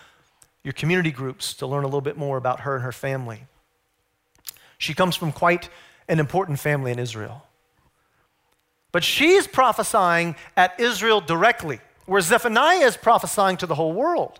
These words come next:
judgment that's coming. And it reminded me of Romans chapter eleven, nineteen through twenty-one. "You will say then that branches were broken off so that I could be grafted in.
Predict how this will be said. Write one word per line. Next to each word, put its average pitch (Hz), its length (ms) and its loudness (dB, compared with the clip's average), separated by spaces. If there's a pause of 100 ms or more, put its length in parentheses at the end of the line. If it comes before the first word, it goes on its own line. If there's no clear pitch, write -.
(120)
judgment 127 380 -4 (420)
that's 139 180 -2
coming. 139 320 -14 (1120)
And 226 120 2
it 240 60 2
reminded 254 480 2
me 240 100 0
of 202 120 2
Romans 214 320 2
chapter 196 340 0
eleven, 190 480 0 (960)
nineteen 196 380 0
through 196 140 -4
twenty-one. 196 800 -2 (1160)
"You 220 180 0
will 233 140 2
say 294 340 2
then 196 480 0 (280)
that 196 200 2
branches 254 680 0 (200)
were 202 100 2
broken 220 400 0
off 202 300 2
so 202 140 -2
that 196 200 -2
I 233 280 4
could 240 240 -6
be 214 100 -6
grafted 190 460 2
in. 240 380 0